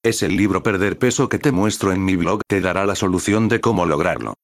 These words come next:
El libro podía haberse titulado como Perdí cincuenta kilogramos. Mi peso actual es de setenta y cinco kilogramos,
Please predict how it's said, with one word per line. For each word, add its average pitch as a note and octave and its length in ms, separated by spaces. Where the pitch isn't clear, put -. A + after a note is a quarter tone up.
El F#2+ 260
libro A2 280
podía G#2+ 360
haberse G2 360
titulado G2 480
como G2+ 240
Perdí G2 320
cincuenta G2 720
kilogramos. F#2+ 640
Mi E2 140
peso A2 340
actual F2 380
es F2 160
de G#2 100
setenta E2 440
y D2 40
cinco G2+ 380
kilogramos, G2+ 760